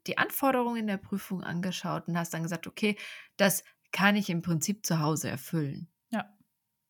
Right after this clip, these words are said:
Speaker 1: Weil das ist natürlich klar, wenn du eine Tölt-Prüfung reiten möchtest, dann solltest du einigermaßen taktklar einen Tölt
Speaker 2: Genau,
Speaker 1: haben.
Speaker 2: und
Speaker 1: Das
Speaker 2: in der
Speaker 1: ist klar,
Speaker 2: T sieben
Speaker 1: ja.
Speaker 2: ist es langsames Tempo Tölt, dann ist ein Handwechsel und beliebiges Tempo Tölt.
Speaker 1: Mhm.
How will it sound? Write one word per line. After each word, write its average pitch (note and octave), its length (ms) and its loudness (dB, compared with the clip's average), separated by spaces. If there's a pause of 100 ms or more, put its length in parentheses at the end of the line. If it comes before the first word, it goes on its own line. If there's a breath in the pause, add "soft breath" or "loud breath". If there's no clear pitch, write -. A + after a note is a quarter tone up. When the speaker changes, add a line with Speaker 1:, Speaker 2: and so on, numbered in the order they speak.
(280)
Speaker 1:
Weil F3 140 4
das F3+ 140 0
ist G3 100 0
natürlich F#3 340 -2
klar, G3 280 6
wenn F3+ 80 0
du F3 60 0
eine E3+ 120 0
Tölt-Prüfung E3+ 640 -4
reiten D#3+ 380 0
möchtest, D#3+ 340 -6
dann D3 120 -2
solltest D3+ 320 -4
du D3 100 -6
einigermaßen D3+ 720 -2
taktklar - 340 -8
einen C#3 80 -6
Tölt C4 140 2
Speaker 2:
Genau, D3 100 4
Speaker 1:
haben. F#3 140 4
Speaker 2:
und F#3+ 80 2
Speaker 1:
Das F#3+ 100 6
Speaker 2:
in G3 40 6
der G3+ 100 6
Speaker 1:
ist G3 100 -2
klar, A3+ 180 2
Speaker 2:
T A3+ 60 0
sieben A#3+ 240 4
Speaker 1:
ja. G#3 40 0
Speaker 2:
ist G#3 140 -2
es G#3 280 -6 (200)
langsames C4+ 560 0
Tempo B3 360 0
Tölt, B3 440 -2
dann G#3 140 -4
ist G3+ 140 -4
ein F#3+ 100 -2
Handwechsel G#3+ 640 -2
und F3+ 220 -10
beliebiges A3+ 540 -4
Tempo A3 360 -2
Tölt. G#3+ 460 -2
Speaker 1:
Mhm. C4 140 -12